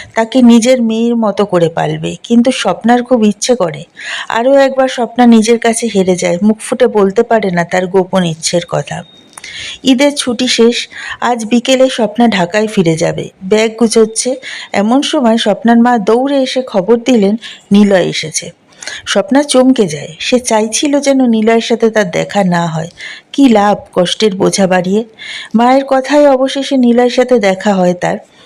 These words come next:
দুজনেই চুপচাপ। হঠাৎ নিলয় বলে ওঠে, "ঢাকায় থাকো শুনলাম?" "আমিও ঢাকায় থাকি, পরিবাগে।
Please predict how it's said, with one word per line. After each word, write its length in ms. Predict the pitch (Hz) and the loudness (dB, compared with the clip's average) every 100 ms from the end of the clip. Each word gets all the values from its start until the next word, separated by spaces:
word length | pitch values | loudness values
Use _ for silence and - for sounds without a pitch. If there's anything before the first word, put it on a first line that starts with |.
| - _ - | -20 _ 0
দুজনেই 460 | 247 226 247 226 | 2 4 2 2
চুপচাপ। 480 | 208 175 165 - 160 - _ - - | 0 -4 -4 -6 -6 -8 _ -20 -14
হঠাৎ 380 | - 226 277 277 | -4 0 0 4
নিলয় 300 | 247 254 269 | 4 4 2
বলে 280 | 233 254 277 | 2 4 4
ওঠে, 360 | 277 269 240 247 - - | 2 2 0 0 -10 -8
"ঢাকায় 380 | 180 - 208 233 | -4 -2 -2 0
থাকো 260 | 254 262 | 0 0
শুনলাম?" 440 | 269 269 254 285 339 - - - - | 0 4 4 4 0 -10 -14 -10 -8
"আমিও 300 | - 240 294 | -4 -2 0
ঢাকায় 380 | 294 233 190 185 | 0 -2 -2 -2
থাকি, 400 | 185 156 156 180 - _ | 0 -4 -4 -14 -16 _
পরিবাগে। 600 | - 240 226 165 156 151 | -2 2 2 0 -4 -10